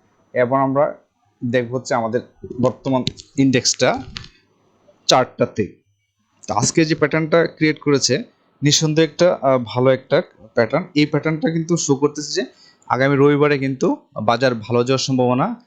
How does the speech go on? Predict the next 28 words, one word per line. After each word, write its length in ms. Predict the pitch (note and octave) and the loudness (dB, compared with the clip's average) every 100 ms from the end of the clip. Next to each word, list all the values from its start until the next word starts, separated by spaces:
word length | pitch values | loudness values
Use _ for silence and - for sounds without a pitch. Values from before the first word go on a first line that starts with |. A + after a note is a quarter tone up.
| _ _ _ A#2+ | _ _ _ -4
নাইনটি 280 | C#3 C#3+ C3 | -2 0 0
নাইন 140 | A2+ | -2
পার্সেন্ট, 400 | G2+ G2 - - _ _ _ _ _ _ _ _ - A#2+ | -4 -6 -8 -12 _ _ _ _ _ _ _ _ -6 0
যদি 220 | C#3 D3 | 2 2
না 80 | D3+ | 2
অন্য 240 | D3+ D#3 | 2 0
কোনো 220 | D3 C3+ C3 | 0 0 2
ধরনের 300 | B2+ C3+ E3+ | 2 0 0
প্রভাব 280 | A#2+ A2 | 0 2
এখানে 260 | A2 G2+ A2+ | 0 -2 -8
এফেক্ট 340 | A2+ A2+ - | -6 -8 -8
হয়। 80 | G2+ | -4
But 160 | G#2 B2 _ _ _ _ A#2 | -2 -2 _ _ _ _ -2
বাজার 260 | B2+ C#3+ | 0 0
কিন্তু 480 | D#3 D3 D3 C4+ - _ _ _ _ | 0 -2 0 0 -2 _ _ _ _
আগামী 440 | A#2 B2+ C3 C#3 - A#2+ | -2 0 2 -2 -4 0
রবিবার 340 | B2+ B2 B2 | 2 4 2
থেকে 360 | A#2 C3 B2+ B3 - | 0 -4 -2 -2 0
পজিটিভ 360 | C3 B2 B2 G#2 | 0 0 -2 -2
যাবে। 220 | G#2 G2 | -4 -6
তবে 180 | - A2 | -4 -2
হ্যাঁ, 280 | C3 A#2+ F#2+ - | 0 -2 -4 -4
কথা 220 | C3 D#3 | -2 0
এখানে 220 | D3 B2+ G#2 | -2 -4 -8
একটা 220 | F#2+ G2+ | -8 -8
আছে, 220 | F#2+ C3+ C4+ _ _ _ _ G#2+ | -8 -10 -12 _ _ _ _ -2
যদি 280 | C3+ C#3 D#3 | 0 2 2
বাজার 460 | B2+ C3+ C3+ A2 | 2 2 2 0